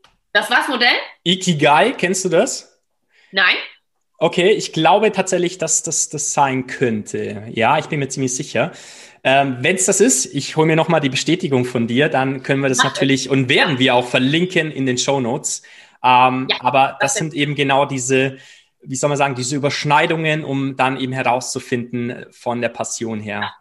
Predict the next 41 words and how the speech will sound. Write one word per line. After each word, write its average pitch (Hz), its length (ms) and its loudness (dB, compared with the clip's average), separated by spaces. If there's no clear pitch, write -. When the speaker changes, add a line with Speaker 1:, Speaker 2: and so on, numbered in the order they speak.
Speaker 1:
Ja. 110 220 -2
Speaker 2:
Äh, 107 120 -6
ganz, 175 380 0
ganz 156 280 0
spannend 185 500 2
und 156 320 -10
eine 151 300 -6
tolle 185 560 0
Chance 214 580 2
zur 190 160 2
Entwicklung, 143 520 0
wie 123 80 2
ich 123 120 -4
das 123 160 -2
immer 127 160 -2
hier 117 160 0
nenne 135 300 0
im 120 260 -4
Podcast, - 800 -2
die 127 80 -2
man 123 180 0
sich 117 380 -8
weiter, 131 520 2
ja, 143 240 2
herausfordern 143 540 0
Speaker 1:
Ja. 139 60 -12
Speaker 2:
kann, 139 180 -2
challengen 143 440 -6
kann, 135 320 -6
um, 123 520 -10
ja, 131 260 -2
jetzt 120 220 -4
in 123 80 -8
dem 127 180 -2
Fall 127 360 0
die 127 100 -10
Passion 120 640 -8
herauszufinden. 104 920 -8
Mega 143 460 0
Speaker 1:
Aber 147 180 0
Speaker 2:
spannend. 113 560 -4